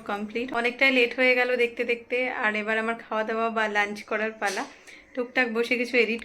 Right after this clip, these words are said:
করছিলাম, কিছু ভিডিওস দেখছিলাম, মা দিদিভাইদের সাথে কথা বলছিলাম, অভিজিৎকে জানলাম ঠিকঠাক পৌঁছেছে কিনা। তো সব কিছু মিলিয়ে মিশিয়ে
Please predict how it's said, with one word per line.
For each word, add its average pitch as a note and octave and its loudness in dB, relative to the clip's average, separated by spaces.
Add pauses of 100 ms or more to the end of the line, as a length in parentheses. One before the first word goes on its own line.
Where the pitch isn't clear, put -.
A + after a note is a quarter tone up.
করছিলাম, A3+ 2 (180)
কিছু G#3+ -10
ভিডিওস A3+ -2 (100)
দেখছিলাম, A3 -2 (140)
মা G3 -2 (120)
দিদিভাইদের G3+ -6
সাথে G3+ -10
কথা G#3 -6 (100)
বলছিলাম, G#3 -8 (120)
অভিজিৎকে A3 -8 (100)
জানলাম G3 -4
ঠিকঠাক G#3 -12
পৌঁছেছে G3 -12
কিনা। F#3 -16 (800)
তো A#3 -6 (260)
সব B3+ 0
কিছু C4 -2 (100)
মিলিয়ে C4 6
মিশিয়ে C4 2